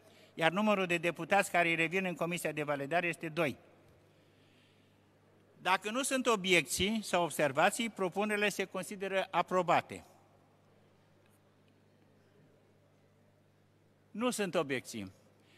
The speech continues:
Ca urmare, propunerile au fost aprobate. Doamnelor și domnilor deputați, urmează ca un reprezentant al fiecărui grup parlamentar să prezinte propunerile nominale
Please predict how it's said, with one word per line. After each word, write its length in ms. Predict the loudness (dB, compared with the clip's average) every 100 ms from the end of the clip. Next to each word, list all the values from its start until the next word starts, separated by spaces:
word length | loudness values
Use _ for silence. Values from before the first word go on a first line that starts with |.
| _
Ca 160 | 6 8
urmare, 520 | 8 6 6 6 2
propunerile 540 | 0 0 2 2 4 4
au 100 | 4
fost 240 | 0 0
aprobate. 640 | 0 0 -2 -2 -4 -12 -20 _ _ _ _ -20 -20 -8
Doamnelor 540 | 4 4 6 4 2
și 160 | 0 -4
domnilor 400 | -4 -4 -4 -2
deputați, 640 | -2 -4 -2 -2 -2 -14 _ -8
urmează 680 | -2 4 8 8 8 -2 -2 -12 -20 0
ca 140 | 4
un 240 | 4 2 -2
reprezentant 800 | 0 2 0 -8 -10 -8 -8 -4
al 120 | -6
fiecărui 560 | -4 -6 0 0 0 -6
grup 240 | -8 -2
parlamentar 640 | 0 0 0 -2 -4 -4
să 140 | -4 -6
prezinte 600 | -4 -2 -4 -4 -4 -4
propunerile 680 | -4 -4 -4 -4 -2 -2
nominale 720 | -2 -4 -4 0 2 2 -2